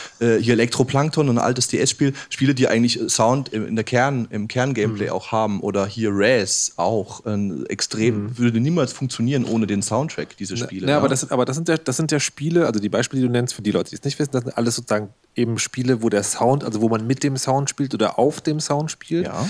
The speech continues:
Speaker 2: Das ist aber sozusagen eine, sagen wir mal, eine sehr kleine Kategorie von Spielen.
Speaker 1: Weil es vielleicht nicht so üblich ist,
Speaker 2: Ja, ja,
Speaker 1: dass
Speaker 2: genau.
Speaker 1: sozusagen die Menschen
Speaker 2: Ja.
Speaker 1: halt eben die soundaffinen
Speaker 2: Genau.
Speaker 1: Menschen im Core-Team sitzen, aber
Speaker 2: Ja.
Speaker 1: gibt's ja auch.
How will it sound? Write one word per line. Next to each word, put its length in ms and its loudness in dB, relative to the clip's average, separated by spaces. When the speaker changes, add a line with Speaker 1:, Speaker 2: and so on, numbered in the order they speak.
Speaker 2:
Das 120 -4
ist 40 -2
aber 140 2
sozusagen 380 0
eine, 720 -4
sagen 160 0
wir 40 0
mal, 100 2
eine 140 0
sehr 220 2
kleine 380 0
Kategorie 420 -6
von 220 -8
Spielen. 560 -8
Speaker 1:
Weil 120 4
es 100 -4
vielleicht 340 0
nicht 140 -4
so 80 -2
üblich 400 -4
ist, 100 -2
Speaker 2:
Ja, 100 6
ja, 80 6
Speaker 1:
dass 80 2
Speaker 2:
genau. 160 2
Speaker 1:
sozusagen 360 2
die 80 -2
Menschen 400 2
Speaker 2:
Ja. 60 0
Speaker 1:
halt 120 2
eben 160 -2
die 100 -6
soundaffinen 460 0
Speaker 2:
Genau. 80 -2
Speaker 1:
Menschen 360 -2
im 180 -6
Core-Team 720 -2
sitzen, 400 -4
aber 280 -2
Speaker 2:
Ja. 60 -6
Speaker 1:
gibt's 240 -4
ja 160 -2
auch. 240 -6